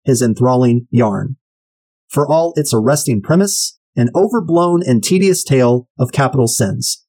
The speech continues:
I disagree with that Kirkus review, I really do, because I think that this novel is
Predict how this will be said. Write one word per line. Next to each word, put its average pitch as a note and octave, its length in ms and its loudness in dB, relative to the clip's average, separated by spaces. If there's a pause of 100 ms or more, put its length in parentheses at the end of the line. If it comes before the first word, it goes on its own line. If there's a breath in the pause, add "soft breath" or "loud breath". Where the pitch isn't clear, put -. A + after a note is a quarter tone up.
(140)
I D3 100 0
disagree D#3 440 2
with D3+ 140 0
that B2 180 -2
Kirkus F#3 380 -2
review, F3+ 520 2
I B2+ 60 -2
really B2 240 2
do, D#3 380 2 (280)
because C3+ 320 2
I D3 140 0
think D3+ 300 0
that B2 120 -2
this C3 180 2
novel C3+ 480 0 (260)
is B2 440 -2